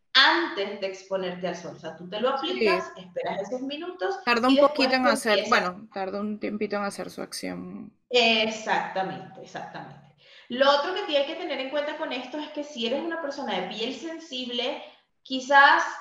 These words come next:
Speaker 1: no deberías utilizarlos. ¿Por qué? Porque justamente eso, porque la piel los tiene que absorber.
Speaker 2: Claro.
Speaker 1: ¿Ok? Entonces, a la, la piel absorberlo, si eres una piel sensible, sabes que las pieles sensibles a veces son delicadas
Speaker 2: Cualquier
Speaker 1: con esos
Speaker 2: cosa le
Speaker 1: productos, cualquier cosita.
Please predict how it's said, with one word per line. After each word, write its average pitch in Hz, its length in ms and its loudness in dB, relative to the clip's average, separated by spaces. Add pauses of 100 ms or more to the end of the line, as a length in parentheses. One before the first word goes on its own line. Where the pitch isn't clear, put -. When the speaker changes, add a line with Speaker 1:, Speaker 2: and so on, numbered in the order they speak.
(160)
Speaker 1:
no 294 380 -4
deberías 311 360 0
utilizarlos. 285 600 -4
¿Por 254 120 0
qué? 359 140 -6
Porque 233 220 -6
justamente 254 480 -6
eso, 262 220 -4
porque 185 260 -4
la 196 180 0
piel 208 160 -4
los 262 180 -6
tiene 247 280 -4
que 185 80 -4
absorber. - 540 -10
Speaker 2:
Claro. 202 320 4 (100)
Speaker 1:
¿Ok? 143 180 -8 (420)
Entonces, 190 320 -10
a 220 100 2
la, 214 140 2
la 202 240 2
piel 220 160 0
absorberlo, 285 800 0 (320)
si - 140 -6
eres 285 140 2
una 285 200 0
piel 269 140 -4
sensible, 262 600 -6
sabes 339 200 -4
que 285 80 -8
las 240 140 -8
pieles 214 200 -10
sensibles 220 380 -10
a 226 80 -4
veces 208 260 -6 (480)
son 202 140 -14
delicadas 233 380 4
Speaker 2:
Cualquier 220 160 4
Speaker 1:
con 196 100 -2
esos 208 140 8
Speaker 2:
cosa 208 180 2
le 214 100 8
Speaker 1:
productos, 202 520 8
cualquier 190 360 0
cosita. 233 680 -6